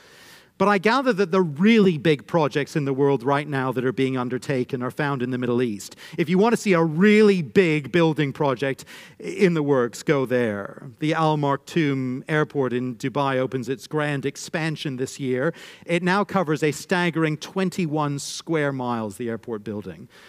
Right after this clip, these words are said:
It's almost inconceivable. And more building is planned for the coming years. The aim is, I gather, to make the airport capable of handling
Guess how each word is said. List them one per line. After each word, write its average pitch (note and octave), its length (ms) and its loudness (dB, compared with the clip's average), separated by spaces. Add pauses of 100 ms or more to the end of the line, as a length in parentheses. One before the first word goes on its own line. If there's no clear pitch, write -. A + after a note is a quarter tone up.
(120)
It's - 100 -10
almost C#3 380 2
inconceivable. A2+ 1120 -4 (460)
And D3+ 200 -2
more E3 160 4
building D3+ 340 2
is C3+ 100 -4
planned C#3 380 -2
for - 140 -6
the B2+ 80 -4
coming C3 280 -4
years. B2+ 460 -2 (220)
The F3+ 180 2
aim G3 300 4
is, E3+ 200 2
I D3 140 2
gather, C#3 320 0
to - 140 -4
make D#3 300 -2
the D#3 140 2
airport D3 480 0
capable D3 460 -2
of C3 80 -4
handling C#3 480 0